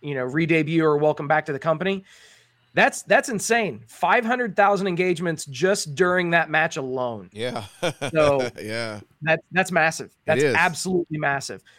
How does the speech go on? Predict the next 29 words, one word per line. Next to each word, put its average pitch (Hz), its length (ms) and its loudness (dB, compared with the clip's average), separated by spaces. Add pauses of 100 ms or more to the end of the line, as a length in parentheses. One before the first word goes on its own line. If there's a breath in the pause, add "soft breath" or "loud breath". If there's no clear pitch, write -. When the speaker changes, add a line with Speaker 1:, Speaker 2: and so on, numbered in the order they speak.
(160 soft breath)
Speaker 1:
Um, 147 340 -2
regardless, 208 800 6
you 180 120 2
know, 151 380 2 (800)
I 165 100 2
know 185 140 6
that 185 100 4
we 175 140 6
love 175 260 4
to 180 100 0
compare 170 380 2
and 160 80 -2
contrast 175 600 2
with 165 200 2
other 160 260 2
sports 185 480 0
and 156 100 0
other 147 160 4
promotions 165 600 0
and 147 100 -8
stuff 160 200 0
like 156 160 2
that. 185 280 2 (760 soft breath)
At 175 140 -2
the 220 100 2
end 262 100 4
of 233 80 4
the 165 60 -2
day, 180 560 2